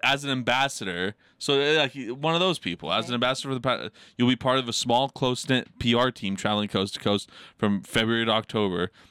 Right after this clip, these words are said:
Speaker 1: The tour stops in major and not so major cities. Yeah, this is exactly what I read. Uh, comfortable with, uh, public speaking, adapt to emotional, social me-, <laughs> emotional media. <laughs> Emotional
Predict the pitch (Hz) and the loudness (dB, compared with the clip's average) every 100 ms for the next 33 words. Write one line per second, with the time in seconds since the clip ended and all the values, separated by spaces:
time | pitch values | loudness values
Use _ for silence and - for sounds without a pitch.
0 | - 107 113 110 107 104 107 110 107 104 | -8 -2 0 0 -2 -2 -2 -2 -2 -2
1 | 110 113 110 101 95 95 101 98 95 135 | -2 -2 -4 -4 -4 -2 0 -2 0 -2
2 | 107 104 101 98 92 98 95 82 - - | -2 -4 -2 -2 -2 -2 0 -2 -8 -20
3 | - _ - 117 110 104 110 107 101 - | -20 _ -10 -4 -4 0 2 2 0 -4
4 | - 90 87 - 92 95 - 139 131 135 | -4 -2 -2 -2 -4 -4 0 0 0 0
5 | 113 107 104 - - 101 101 101 - - | 0 0 -2 -4 -4 0 0 0 -4 -8
6 | - - 98 98 101 - 101 113 - 147 | -4 -2 0 0 -2 0 2 2 0 -2
7 | 131 127 113 107 113 123 127 202 170 339 | -4 -4 -2 0 2 2 2 0 0 0
8 | - - - - - 403 220 - 294 370 | -2 -6 -18 -18 -6 -6 -6 -10 -8 -6
9 | 403 - 370 | -6 -4 -4